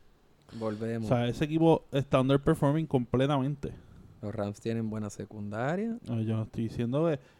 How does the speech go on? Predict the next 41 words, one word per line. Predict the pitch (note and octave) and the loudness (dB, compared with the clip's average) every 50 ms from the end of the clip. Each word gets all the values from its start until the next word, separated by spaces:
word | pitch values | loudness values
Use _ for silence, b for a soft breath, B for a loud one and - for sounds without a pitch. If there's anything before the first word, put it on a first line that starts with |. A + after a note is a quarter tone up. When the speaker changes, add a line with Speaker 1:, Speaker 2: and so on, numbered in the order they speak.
| b b b b | b b b b
Speaker 2:
yo | - C3+ | 6 6
no | C3 C3 | 8 8
le | D3 | 6
estoy | C#3+ - - E3+ | 4 2 -2 -2
quitando, | D#3+ F3 D#3+ D#3+ D#3+ E3 F3 F3 - - - - | -2 0 0 0 0 2 4 2 2 2 -2 -2
yo | B2+ C3 B2 | 2 4 4
no | C3 | 6
le | C#3+ | 4
estoy | C#3+ - - - D#3+ | 2 2 2 2 2
quitando | D#3 D#3+ E3+ D#3+ D#3 D#3 D#3+ D#3+ D#3+ D3 | 2 4 2 2 4 4 4 4 4 4
crédito | C#3 C3+ C#3 D3+ D#3 D#3+ D3+ | 6 4 4 4 6 6 6
a | |
los | C#3+ C3 A#2+ | 6 6 6
Rams. | A#2+ B2 C3 C#3 C3 A2+ - - | 4 2 2 2 0 -2 -6 -2
Speaker 1:
Clay | - A2+ A2+ A2+ | 0 2 4 4
Matthews | A2 G#2+ A2 A2+ A#2 - - C3+ B2+ B2 - | 4 2 2 0 0 0 2 2 2 2 2
como | - B2+ A#2 A#2 A#2 | 0 -2 0 0 -2
que | - A#2 A2 | -4 -6 -6
re-, | A2+ A2+ A2 A2 G#2+ G#2+ G#2+ G#2 A2 A2 | -4 -2 -2 -2 -2 -2 -4 -6 -10 -8
se | - - A2+ | -4 -4 -2
rejuveneció. | A2 A2 A2 A2+ G#2+ A2 A2 A2 G2+ - - B2+ E3 A3 C4 - - - - - - - _ _ _ _ _ _ _ _ _ _ _ _ _ _ _ _ _ _ b b b b b b b b b b b b _ - | 0 0 0 2 2 2 0 -2 -2 -4 -4 -4 -4 -6 -8 -12 -18 -20 -20 -20 -20 -20 _ _ _ _ _ _ _ _ _ _ _ _ _ _ _ _ _ _ b b b b b b b b b b b b _ -8
Speaker 2:
No, | - C3 E3 | -2 0 2
acuérdate | F3+ D#3 C3+ B2+ B2+ C#3 | 2 2 2 2 0 0
que | D#3 D#3+ D3 | 0 0 2
ya | D3 C#3 C#3+ | 2 2 2
no | D3 D3+ | 2 2
es | D3 - | 0 2
solamente | - D#3+ D3 D3 C#3+ D3 D3 C#3+ D3+ | 2 2 2 2 2 0 -2 -2 -2
el | D3 C3+ | -2 -2
Clay | - C#3+ C#3 C#3 | 0 0 0 0
Matthews, | C#3 C#3 C#3+ C#3+ - D3 C#3+ C#3+ - | 2 0 -2 -2 0 -2 -2 -2 -2
el | - C3+ C3 B2+ C3 B2+ A#2+ | -2 0 0 0 0 -2 -2
Clay | C3+ C3+ C3 | -2 -2 -2
Matthews | C3 C3+ C3+ C3 C#3 B2+ | -2 -2 -4 -4 -6 -4
shows | - D3 C3+ B2+ - | -2 0 0 0 0
que, | - C3 C3 B2+ B2 A#2 - - _ _ _ _ | -2 0 0 0 0 -2 -4 -8 _ _ _ _
que | - C#3 B2 B2 B2 B2+ | -4 -2 0 0 0 0
era, | B2+ B2+ C#3 C#3 C#3 C#3 C3+ C3 B2+ B2 A#2+ | 0 2 2 2 2 2 0 0 0 -2 -2
por | - B2+ B2 | 0 0 -2
ejemplo, | B2 C3 B2+ B2+ - D3+ C#3+ C3+ | -2 -2 -6 -6 -4 -2 0 0
en, | B2 A#2 A2+ A2 G2 G#2 | 0 -2 -6 -10 -12 -14